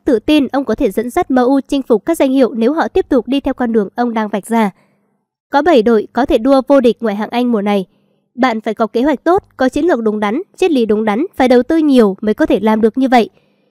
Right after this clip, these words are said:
M U có thể chinh phục các danh hiệu, tôi có thể đưa M U tới thành công, chúng tôi đang đi đúng hướng nhưng cần phải tiến bộ hơn nữa, làm việc nhiều hơn nữa, cần duy trì được sự ổn định. Anthony nguy cơ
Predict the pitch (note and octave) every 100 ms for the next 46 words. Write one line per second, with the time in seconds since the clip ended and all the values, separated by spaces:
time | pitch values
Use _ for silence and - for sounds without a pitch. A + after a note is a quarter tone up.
0 | _ B3 B3+ C4+ B3 D4 A#3+ B3+ A#3+ G#3+
1 | - E4 C#4+ B3+ A#3+ - _ _ - E4+
2 | C#4 E4 A#3+ A#3 D4+ B3+ A#3 C4 G#3 G3
3 | B3 G#3 B3+ A#3 - _ C4+ C#4+ D#4+ C#4
4 | C4 B3 A#3 G3+ A3+ A3 E4 D#4+ E4 D#4
5 | A3+ G3 F3+ A3 A#3+ B3+ A#3+ C4 B3 D#4+
6 | - _ A#3+ B3 A#3+ B3+ B3 A#3+ D4+ C#4
7 | D#4 F4+ A#3 A3 B3 B3 A3 G3+ A3 -
8 | - G2+ A2+ - _ _ _ _ _ _
9 | _ _ _ _ _ _ _ _ _ _
10 | _ _ _ D#4+ E4 - D#4+ D4+ D4+ C4+
11 | - D4 E4+ - D4+